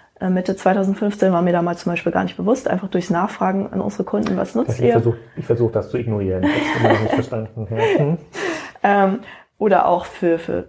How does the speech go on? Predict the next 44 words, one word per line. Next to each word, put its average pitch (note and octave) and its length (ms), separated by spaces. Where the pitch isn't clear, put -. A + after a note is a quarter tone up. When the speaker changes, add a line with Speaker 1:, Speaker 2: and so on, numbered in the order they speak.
Speaker 1:
ähm, D#3+ 400
Trend F3+ 260
Forecasts. - 960
Äh, F3 200
bei F3+ 80
uns F#3 180
wurden F#3 160
plötzlich F3 380
nur F3+ 100
noch F3 120
zerrissene F3+ 400
Hosen G3+ 260
und E3+ 100
L-E-D-Schuhe F3+ 920
im - 200
größeren F#3 380
Stil F3+ 260
angefragt, F3+ 680
wo F#3+ 80
man F#3 100
dann F3+ 140
merkt, F3+ 220
okay, G#3 220
die G3+ 80
Leute F#3 240
fragen F3+ 260
uns F#3 100
nach F#3 100
Produkten, G3 400
die, F#3 320
die F#3 120
es F3 200
vielleicht F3 360
so F3+ 100
noch F3 180
nicht F3 220
gibt E4 260
oder F3 200
die G#3+ 80
gerade F3 260
eben F#3 160
sehr, E3+ 420
äh, - 280
im, F3+ 200